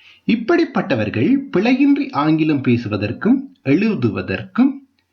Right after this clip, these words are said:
வசதியான ஆங்கில இலக்கணத்தை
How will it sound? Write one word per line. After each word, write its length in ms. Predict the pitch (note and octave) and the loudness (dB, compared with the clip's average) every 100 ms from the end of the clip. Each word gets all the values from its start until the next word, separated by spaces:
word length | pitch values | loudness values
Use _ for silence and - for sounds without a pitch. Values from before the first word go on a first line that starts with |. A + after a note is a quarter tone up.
| _ _ _ | _ _ _
வசதியான 840 | C#3 C3 G#3+ G#3 A3+ A3+ A#3 A#3+ C#4+ - - C#3 | -6 -4 -2 2 2 2 0 -2 -4 -8 -10 -4
ஆங்கில 460 | D#3 G#3+ A3+ A#3 A#3 - - | 0 2 2 2 -2 -6 -4
இலக்கணத்தை 680 | D3 D3 - G#2 F#2+ - E3 | 0 0 0 -2 -4 -2 0